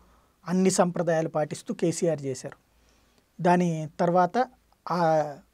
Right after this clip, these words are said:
విగ్రహం ఎక్కడైతే అమ్మవారి కొలువై ఉందో అది ఆంధ్రాలో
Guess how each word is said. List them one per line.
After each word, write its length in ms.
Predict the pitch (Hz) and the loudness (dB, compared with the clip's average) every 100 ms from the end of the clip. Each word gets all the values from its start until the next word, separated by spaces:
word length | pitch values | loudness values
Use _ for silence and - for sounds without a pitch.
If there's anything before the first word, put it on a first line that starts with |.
| 190 | -2
విగ్రహం 460 | 160 208 190 185 | 2 2 2 -4
ఎక్కడైతే 540 | 170 - 180 180 185 170 - | -4 0 0 0 -2 -6 -6
అమ్మవారి 460 | 170 175 170 165 151 - _ _ - | -2 0 2 0 -4 -18 _ _ 2
కొలువై 400 | 190 190 190 180 | 6 8 6 4
ఉందో 300 | 170 170 240 - - | 0 -2 -4 -4 -4
అది 360 | 175 196 160 - _ _ - 180 | 0 0 0 -6 _ _ -8 -2
ఆంధ్రాలో 640 | 185 185 180 175 165 | 2 4 6 4 2